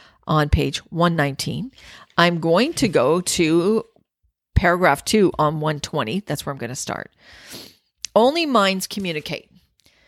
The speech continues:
Since the ego cannot obliterate, obliterate," <laughs> oh, pff, can't even say that word. "Since the ego cannot obliterate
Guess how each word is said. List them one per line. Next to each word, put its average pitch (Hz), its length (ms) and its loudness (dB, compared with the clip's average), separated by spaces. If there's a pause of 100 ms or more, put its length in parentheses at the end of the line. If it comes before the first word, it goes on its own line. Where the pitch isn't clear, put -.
(220)
Since 226 320 2
the - 100 -4
ego 208 280 4
cannot 175 360 4
obliterate, 175 880 2
obliterate," 160 760 2
<laughs> - 40 -16
oh, - 240 -2
pff, - 320 0
can't - 200 -4
even 156 140 -10
say - 140 -6
that - 180 -8
word. - 200 -10 (340)
"Since 247 360 0
the - 140 -8
ego 208 360 4
cannot 190 580 0 (400)
obliterate 165 1000 0